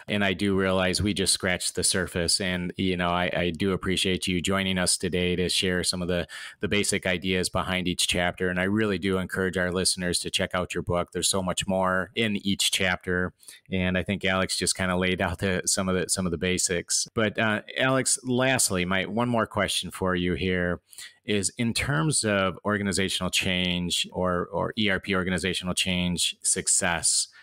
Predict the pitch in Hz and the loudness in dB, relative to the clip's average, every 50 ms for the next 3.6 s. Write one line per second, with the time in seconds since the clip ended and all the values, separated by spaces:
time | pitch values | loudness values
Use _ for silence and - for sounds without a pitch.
0 | - - 120 113 107 104 101 101 101 - 110 107 107 113 117 117 113 110 107 101 | -8 -2 0 2 2 2 0 0 -2 -2 0 0 2 2 2 2 2 2 0 0
1 | - - 98 95 92 92 92 92 92 92 90 90 - 92 87 87 85 80 92 95 | 0 -2 0 0 0 2 2 2 2 2 2 0 0 0 0 0 0 0 0 0
2 | 92 85 90 85 - - 92 - - 90 80 - - 87 87 90 87 85 - - | 0 0 0 0 0 -2 -2 -2 -2 -6 -6 -4 -4 -2 0 0 0 -2 -2 -2
3 | - 87 87 85 - - - 90 85 85 85 80 | -2 -2 0 0 0 0 0 -2 -2 -4 -4 -8